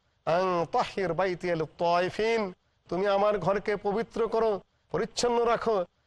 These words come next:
এখানে যেন কোনো ধরনের শিরক না হয়, অধর্মীয় কাজ না হয়", ইতিমধ্যে সেখানে শিরক ঢুকে গেছে। আমর ইবনে লুহাই আল খুজাই সেখানে মূর্তি ঢুকিয়ে ফেলেছে,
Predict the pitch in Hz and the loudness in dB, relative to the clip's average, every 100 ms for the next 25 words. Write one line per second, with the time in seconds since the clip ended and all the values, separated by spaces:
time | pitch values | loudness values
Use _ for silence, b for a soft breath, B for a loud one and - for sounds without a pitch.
0 | - 170 - 240 285 269 233 208 277 302 | -6 -4 0 2 2 2 2 2 2 0
1 | - _ _ - 160 247 311 233 240 214 | -4 _ _ -6 -2 0 0 0 0 0
2 | - 202 196 190 180 175 165 170 160 _ | 0 -2 -2 -2 0 2 2 2 0 _
3 | _ 135 160 180 175 254 220 196 185 180 | _ 0 2 2 0 2 2 2 0 0
4 | 180 165 160 160 - _ 202 196 196 175 | 2 2 2 0 -4 _ -6 -4 0 -2
5 | 147 170 - 160 156 151 - 170 156 143 | -2 -4 -2 -2 -2 -2 -4 -4 -2 -4
6 | 135 - 165 143 131 - 98 _ _ - | -6 -6 -4 -2 -2 -4 -8 _ _ -2
7 | 170 214 208 202 202 190 208 208 202 202 | 0 2 0 0 0 0 0 0 -2 0
8 | 196 202 208 - _ _ _ _ - 196 | 2 2 0 -6 _ _ _ _ -4 0
9 | 208 196 214 - 220 190 175 220 170 214 | 0 0 0 -2 -2 -2 0 0 0 0
10 | 190 156 | 0 -2